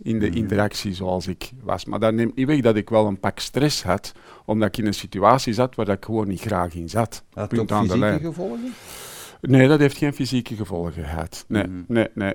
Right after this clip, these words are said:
Speaker 1: ge-, gelukkig niet. Gelukkig niet. Maar dan heb ik op een bepaald moment ben ik naar mijn ouders geweest en heb ik, zie het nog zo, mijn, eh, mijn vader zaliger zie ik nog zo zitten toen ik zei van, ja, ik was toen drieënveertig jaar, eh,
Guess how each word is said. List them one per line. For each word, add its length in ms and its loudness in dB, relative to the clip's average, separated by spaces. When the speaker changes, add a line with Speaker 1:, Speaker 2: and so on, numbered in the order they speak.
Speaker 1:
ge-, 300 0
gelukkig 500 -4
niet. 280 -6
Gelukkig 440 -4
niet. 160 -6
Maar 180 2
dan 160 8
heb 120 4
ik 100 -6
op 160 0
een 60 0
bepaald 280 4
moment 260 0
ben 120 0
ik 140 -4
naar 200 2
mijn 240 0
ouders 400 2
geweest 400 -2
en 60 -2
heb 180 0
ik, 160 -8
zie 140 -4
het 100 -8
nog 160 -4
zo, 220 -2
mijn, 300 -2
eh, 240 -2
mijn 200 -6
vader 320 0
zaliger 720 0
zie 120 -6
ik 140 -10
nog 160 -8
zo 220 -4
zitten 300 -8
toen 180 -4
ik 140 -4
zei 240 0
van, 320 -2
ja, 220 -2
ik 320 -18
was 120 -4
toen 160 -4
drieënveertig 580 -2
jaar, 300 -2
eh, 520 -4